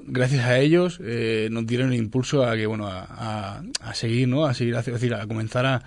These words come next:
todo un tema de eventos, y ellos fueron los pr-, el primer evento que se hizo de, mm, hacia, para Hugo fue en el colegio, es decir, fue idea suya. Fue el, lo, lo, el año pasado se hizo que era el Día de Hugo, ¿no? La fiesta solidaria que era el Día de Hugo.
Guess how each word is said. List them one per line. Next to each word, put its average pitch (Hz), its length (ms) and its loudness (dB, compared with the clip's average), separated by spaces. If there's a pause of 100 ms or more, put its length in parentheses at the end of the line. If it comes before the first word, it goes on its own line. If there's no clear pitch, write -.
(280)
todo 123 160 2
un 123 100 4
tema 131 220 4
de 117 80 2
eventos, 151 460 2
y 123 100 2
ellos 131 160 4
fueron 135 240 2
los 123 100 2
pr-, 117 120 -4
el 117 80 -2
primer 127 220 2
evento 139 260 4
que 123 80 2
se - 120 -2
hizo 131 320 0 (360)
de, 110 420 0
mm, 107 640 -4
hacia, 117 340 0
para 117 280 0
Hugo 175 320 4 (220)
fue 123 220 0
en 139 60 6
el 131 80 4
colegio, 117 360 0
es 104 60 -2
decir, 104 140 -4
fue 113 180 0
idea 120 200 0
suya. 127 320 -2 (440)
Fue 104 280 -2
el, 101 420 -4
lo, 98 300 -10
lo, 107 120 -6
el 110 100 -4
año 123 160 2
pasado 123 200 2
se 131 120 2
hizo 135 200 4
que 123 100 2
era 131 180 2
el 117 100 2
Día 131 180 4
de 110 120 2
Hugo, 110 320 0 (320)
¿no? 120 120 -2
La 104 80 -2
fiesta 127 220 0
solidaria 123 360 2
que 120 80 2
era 120 100 2
el 117 80 0
Día 117 180 2
de 101 100 -4
Hugo. 107 260 -4